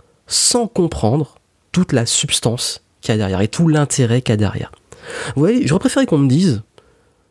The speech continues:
Il manque un truc, il, il, il manque la méthode, elle marche pas, c'est pas efficace. » Ou alors qu'on me dit que le format, euh, franchement, je m'attendais vraiment à un commentaire négatif, le truc, il est gros, il est moche.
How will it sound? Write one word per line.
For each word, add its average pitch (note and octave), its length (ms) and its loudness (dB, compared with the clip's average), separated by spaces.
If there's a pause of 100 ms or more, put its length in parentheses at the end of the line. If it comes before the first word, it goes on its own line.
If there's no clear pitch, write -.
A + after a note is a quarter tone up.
(320)
Il D#3+ 140 0
manque E3 220 0
un D#3+ 80 2
truc, - 440 -8 (340)
il, B2 220 -2
il, C3+ 200 0
il D3 100 2
manque E3 280 0
la B2+ 120 2
méthode, C#3+ 420 0
elle C3 80 2
marche B2+ 260 -2
pas, C#3 260 0
c'est - 160 -6
pas B2+ 80 0
efficace. » C3 640 -2 (480)
Ou - 120 0
alors D3 180 2
qu'on D3+ 120 2
me D3 80 2
dit F3+ 80 2
que D3 100 0
le C3+ 60 2
format, E3+ 440 0
euh, B2+ 80 2
franchement, E3+ 380 -2
je D#3 40 -4
m'attendais C3 240 2
vraiment C3 220 0
à - 20 2
un - 20 0
commentaire C3 220 -2
négatif, A2+ 300 0
le C3+ 60 2
truc, - 200 -2
il A2+ 80 -2
est A2 60 0
gros, A#2+ 380 0
il D3 80 2
est B2 60 2
moche. A2+ 440 -2